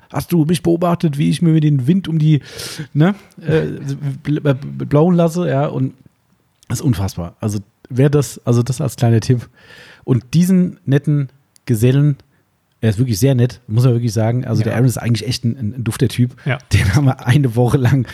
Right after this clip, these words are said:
Speaker 1: morgens und abends von der Messe mit und morgens zur Messe hingenommen. Ihr könnt euch das echt nicht vorstellen. Du kommst an, am, am Hotel an und hast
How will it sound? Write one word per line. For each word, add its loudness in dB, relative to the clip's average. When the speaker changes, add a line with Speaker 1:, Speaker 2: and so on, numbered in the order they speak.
Speaker 1:
morgens 2
und -2
abends -2
von -4
der 2
Messe 0
mit 0
und -4
morgens 0
zur 0
Messe 2
hingenommen. 0
Ihr 2
könnt 2
euch 2
das -4
echt -2
nicht 0
vorstellen. 0
Du 2
kommst -2
an, -2
am, -2
am 2
Hotel 2
an 2
und 0
hast 0